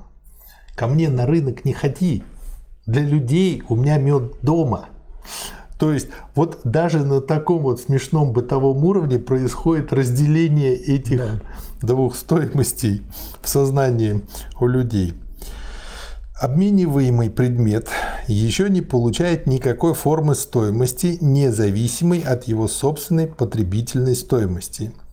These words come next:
Speaker 1: или от индивидуальных потребностей обменивающихся лиц. Но необходимость такой формы развивается по мере того, как возрастает число и многообразие товаров,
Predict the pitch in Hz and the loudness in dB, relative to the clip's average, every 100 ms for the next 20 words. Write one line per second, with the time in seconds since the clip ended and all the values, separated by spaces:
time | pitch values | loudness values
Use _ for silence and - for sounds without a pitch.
0 | - - 147 151 156 - 139 139 123 110 | -20 -2 2 2 0 -2 -2 0 0 2
1 | 110 107 131 151 147 - 104 113 123 139 | 0 2 2 2 -2 -2 -4 0 0 0
2 | 139 - 151 - 110 113 117 120 117 113 | -4 -6 -10 -4 0 2 2 2 0 -2
3 | 110 120 - 127 107 90 - - - - | -4 -6 -2 -2 0 -2 -4 -16 -18 -20
4 | - - 120 127 90 - - - - 123 | -18 -2 0 2 0 -8 -20 -20 -4 0
5 | 131 - 151 156 160 110 - 107 - 101 | 0 0 -2 0 0 -2 -2 -6 -2 -4
6 | 90 - 180 143 92 - - - - 117 | -2 -2 -2 -2 -4 -6 -14 -18 -2 -2
7 | 110 120 139 139 - 110 120 123 127 110 | 2 2 2 2 -2 -4 -2 2 2 2
8 | - 113 165 165 135 - 101 113 113 - | -2 0 0 0 -4 -2 0 0 0 0
9 | 131 117 95 - 110 - 165 185 131 120 | 0 0 -2 -4 -4 -2 -2 0 0 0
10 | 117 113 120 117 123 107 101 95 - 98 | 0 2 0 2 0 0 -2 -4 -2 0
11 | 107 113 151 | 2 2 0